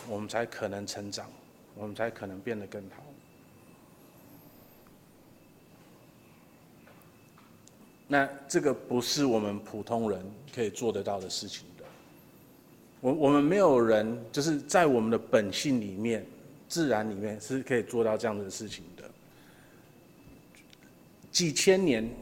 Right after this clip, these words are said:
的，的人类历史跟我们讲同样的事情，因为没有任何一个人是愿意去面对自己的不足的，没有任何一个人在他的本性里面是愿意去面对事实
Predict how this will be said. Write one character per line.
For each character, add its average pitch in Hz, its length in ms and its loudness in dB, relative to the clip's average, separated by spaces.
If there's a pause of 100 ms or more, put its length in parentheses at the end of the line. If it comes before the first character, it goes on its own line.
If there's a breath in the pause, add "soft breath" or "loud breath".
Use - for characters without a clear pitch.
(500)
的， 117 360 4 (640)
的 135 100 6
人 127 200 8
类 143 140 6
历 135 180 2
史 - 240 -4 (280)
跟 127 140 2
我 120 80 0
们 117 80 -2
讲 104 240 -4
同 101 100 -8
样 107 120 -4
的 107 80 -8
事 - 120 -12
情， - 220 -16 (320)
因 147 100 4
为 196 140 6 (440 loud breath)
没 202 120 6
有 214 160 10
任 180 260 6
何 123 240 2
一 127 100 -2
个 117 180 0
人 101 280 -2
是 135 240 -2
愿 127 220 2
意 117 80 0
去 117 140 -2
面 120 260 2
对 113 180 -2
自 135 160 -6
己 107 140 -10
的 98 100 -6
不 - 160 -10
足 95 160 -14 (100)
的， 95 140 -16 (680)
没 151 100 0
有 170 140 6
任 185 200 2
何 131 220 2
一 120 100 -4
个 113 140 -2
人 107 160 -2
在 175 140 -4
他 170 120 -2
的 170 100 -4 (140)
本 104 220 2
性 147 260 -2
里 104 120 -8
面 113 240 -4 (360 loud breath)
是 139 260 0
愿 151 200 4
意 127 120 2
去 135 120 -4
面 131 220 2
对 117 180 0
事 117 220 -6
实 - 180 -6